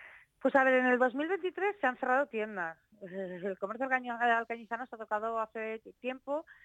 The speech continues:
eh, la pandemia nos tocó muchísimo, muchísimo, y, y bueno, yo creo que se han cerrado tiendas pues porque hemos arrastrado una época mala, pues entre la pandemia, luego,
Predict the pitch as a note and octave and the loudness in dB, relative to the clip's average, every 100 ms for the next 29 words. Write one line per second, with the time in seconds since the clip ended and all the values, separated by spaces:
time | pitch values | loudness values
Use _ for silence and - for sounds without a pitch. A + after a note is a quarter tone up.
0 | - _ - G#3 F#3+ F#3 F#3 G3+ G3+ G#3 | -20 _ -4 0 0 0 -6 -8 -10 -10
1 | G3+ G3 G3 - G3 G#3 F#3+ F#3+ C4+ C4+ | -8 -6 -8 -14 -12 -8 -6 -6 -4 -4
2 | C#4+ C4+ D4+ E4+ _ _ - _ - C4 | -4 0 0 -2 _ _ -20 _ -4 0
3 | B3+ A#3+ A3+ A3 A3 G#3+ G#3 G#3 G3+ A#3 | 2 2 0 0 0 0 -2 -2 -4 0
4 | G#3 G#3 F#3+ G3+ G#3+ A3 B3 C#4 D4 C#4+ | 4 4 2 -2 -10 -2 2 2 2 2
5 | C#4 C4+ C#4+ C#4 C#4+ C#4 D4 - A3 - | 2 4 2 2 -2 -6 -6 -8 -12 -10
6 | F#3+ G#3+ A#3+ B3+ B3+ B3 A#3+ A#3 A#3+ A3 | -10 -10 -8 -6 -6 -4 -2 0 -2 -2
7 | G#3+ G#3+ - A#3 A#3 G#3 F#3 F3 D#3 E3 | -6 -6 0 2 2 -2 -4 -6 -8 -12
8 | F3+ _ E3+ E3 E3+ - G#3 F3+ E3+ E3 | -20 _ -18 -14 -16 -16 -18 -14 -12 -10
9 | F#3 A3 A3+ B3 | -8 -8 -8 -10